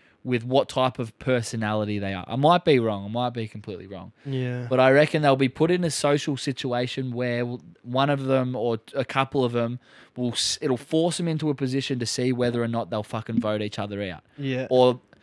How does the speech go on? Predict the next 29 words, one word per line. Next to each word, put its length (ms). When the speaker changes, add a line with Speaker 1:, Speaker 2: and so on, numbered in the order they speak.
Speaker 1:
one 400
Speaker 2:
They 120
Speaker 1:
has 260
Speaker 2:
don't 100
vote 240
people 300
out 180
on 120
Squid 280
Game, 220
though, 200
do 140
they? 140
Speaker 1:
on 160
this 220
ver-, 360
version 380
they 160
do. 260
Speaker 2:
Oh, 180
really? 320
Speaker 1:
It 80
was 140
not 160
vote 300
out. 240
It 40
was 200
like, 440